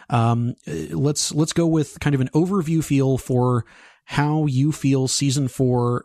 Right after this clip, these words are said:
stuck the landing that they set up for themselves. This was a, this was an ending that they knew how much time they had. They had a long arc in terms of an outline of how they wanted to end things. They ended things on their terms, um, according to the writers and,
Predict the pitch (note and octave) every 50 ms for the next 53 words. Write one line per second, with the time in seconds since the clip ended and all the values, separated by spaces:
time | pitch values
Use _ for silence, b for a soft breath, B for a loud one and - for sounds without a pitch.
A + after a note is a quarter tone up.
0 | _ - - - - - - - C3 - - - - C#3+ B2+ C3 B2 B2 B2 B2+
1 | B2 B2 A#2+ A#2+ A#2 A2 A#2 A2+ - - A#2+ A2+ - - - A#2+ A2 A2 G#2+ -
2 | - A#2 A2 A2 G#2+ - - A#2 - - - - - - - - A#2 - - A2+
3 | G#2 A#2 A2 A2 A2 G#2 B B B B B B B _ B2+ A#2+ - C3 A#2+ A2
4 | A2+ G#2+ - - C#3+ D3 C#3 C#3+ C#3 C#3 C3+ A2+ A#2 - - A2 A2 A#2 B2 B2+
5 | B2 A#2 A#2+ B2+ C#3+ C#3+ C3 C#3+ C#3 C#3 C3+ - - - C#3+ C#3+ C#3+ C#3+ C#3 C#3
6 | C3+ C3 C3+ C3+ C#3 C3+ B2+ A2+ A2+ A2 G#2+ G2+ A2+ A#2 A#2+ B2 B2 - - A#2+
7 | A2+ A2+ A#2 A#2+ B2 B2 B2 - - B2 B2 B2+ - - - B B B B B
8 | B B B B2+ A2+ - C3 B2+ A#2+ A#2 A#2 A2+ A2 - - C#3 C3 C3 - C#3
9 | C3 C3 C3 B2+ A#2 G2+ G#2+ A#2 A#2+ A#2+ A#2+ A#2+ A#2 A#2+ A#2+ A#2 G#2+ A#2 - -
10 | B2+ C#3 C3 - C3+ C3 B2+ B2+ A#2+ A2+ A2+ G#2 - - A#2+ B2 B2 A#2 A#2 -
11 | A#2 A#2 A2 A#2 A2 G#2+ A2 A2 G#2 - - C3 C3+ C3+ C3+ C3+ C3 - - B
12 | B B B B B B B B A#2+ A2+ G#2+ G#2+ A2 - - B2 - B2+ B2 A#2+
13 | A2+ G#2+ A2 A2 G#2+ A#2 B2+ C3+ C3 C3 C3 C3 A#2+ B2 A#2+ A2 G#2+ G#2+ G#2+